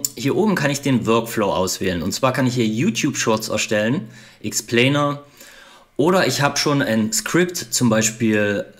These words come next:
von Chat G P T, und möchte daraus ein Video machen. Ich wähle jetzt hier mal ein Skript, weil ich habe heute hier ein Skript vorbereitet. Das habe ich mir mal so ein bisschen zusammenkopiert und ja, create a YouTube Video mit diesem Skript.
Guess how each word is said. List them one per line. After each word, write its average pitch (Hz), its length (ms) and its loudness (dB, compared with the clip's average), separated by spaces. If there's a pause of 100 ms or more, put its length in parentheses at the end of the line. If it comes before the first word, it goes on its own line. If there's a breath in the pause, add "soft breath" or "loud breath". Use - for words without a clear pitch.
(500)
von 104 300 0
Chat 113 320 2
G 113 80 0
P 104 140 -2
T, 131 260 2
und 117 300 0
möchte 107 320 -2
daraus 98 260 0
ein 98 100 0
Video 98 240 -2
machen. 82 440 -4
Ich 117 200 2
wähle 156 200 2
jetzt 127 180 0
hier 127 100 0
mal 107 100 2
ein 92 100 -2
Skript, - 440 -2
weil 127 200 0
ich - 180 -4
habe 139 240 -2
heute 135 240 -2
hier 131 140 2
ein 123 100 2
Skript 123 300 -2
vorbereitet. 123 880 -2 (100)
Das 120 200 0
habe 139 140 0
ich 131 140 -2
mir 135 180 2
mal 127 320 2
so 123 120 0
ein 127 100 2
bisschen 139 400 0
zusammenkopiert 160 920 -2
und 143 680 0
ja, - 380 -6
create 170 440 0
a 117 220 0
YouTube 160 560 0
Video 135 800 2 (220)
mit 110 180 -2
diesem 107 180 0
Skript. - 640 -2